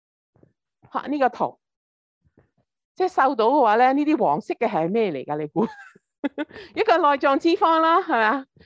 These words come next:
一個咧就係皮下脂肪啦。咁佢受到係咪即係呢度有啲脂肪會點啊？會，會，會縮細㗎喎。咁請問你，佢縮細嗰時，佢即刻擠啲嘢出嚟㗎咯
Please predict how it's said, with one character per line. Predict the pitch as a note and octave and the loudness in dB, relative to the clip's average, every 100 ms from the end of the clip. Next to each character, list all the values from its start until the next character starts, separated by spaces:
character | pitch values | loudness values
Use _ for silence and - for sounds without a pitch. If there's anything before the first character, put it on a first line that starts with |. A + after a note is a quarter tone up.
| _ _ _ | _ _ _
一 | D#4 | -4
個 | G4+ C4 | 2 4
咧 | C4+ F4 - | 4 2 -2
就 | - | 0
係 | A3+ A#3 | 2 2
皮 | A3+ B3+ | 0 -2
下 | A3+ A3+ | 0 -2
脂 | C4+ | -4
肪 | C4+ C4+ C4 | 0 2 2
啦。 | B3+ C#4 - - - | 0 -2 -8 -8 -4
咁 | G4 | 2
佢 | G4 | 2
受 | - D4+ D4+ | 2 0 2
到 | D4+ | 2
係 | F#4+ | 2
咪 | B3 | 0
即 | A#3 D#4 | 0 0
係 | |
呢 | E4+ | 2
度 | C4+ | 4
有 | A3+ G#3 | 4 2
啲 | C4 | -2
脂 | - C4+ | -6 -6
肪 | C#4 C4 B3 | 0 0 2
會 | G3+ | 0
點 | E3+ F#3+ | 0 0
啊？ | F3+ F3 _ _ _ _ _ _ _ _ _ _ _ | -2 -4 _ _ _ _ _ _ _ _ _ _ _
會， | A#3 C4+ C4 | -4 0 2
會， | D#4 C#4+ | 2 2
會 | C4+ D4+ | 2 0
縮 | F#4+ | 0
細 | - D4 B3+ A#3+ | 0 0 0 0
㗎 | |
喎。 | A#3 A3+ G3+ D#3+ C3 - _ _ | 2 4 4 2 -4 -14 _ _
咁 | C4 | -4
請 | F#4 D4+ | 0 0
問 | E4 B3+ | 2 2
你， | G#3+ A3 | 2 0
佢 | D4 | -2
縮 | - E4 | -4 -6
細 | - A#3+ G#3+ | -2 0 0
嗰 | B3 | 0
時， | - F3 | -4 -8
佢 | - | -8
即 | G#3+ C#4 | -6 -4
刻 | A#3+ | -4
擠 | A3+ C#4 B3 | -6 -12 -12
啲 | B3+ G#3 | -6 -6
嘢 | |
出 | - | -4
嚟 | A#3 C#3+ | -4 -4
㗎 | D#3 | -6
咯 | C#3+ - | -10 -12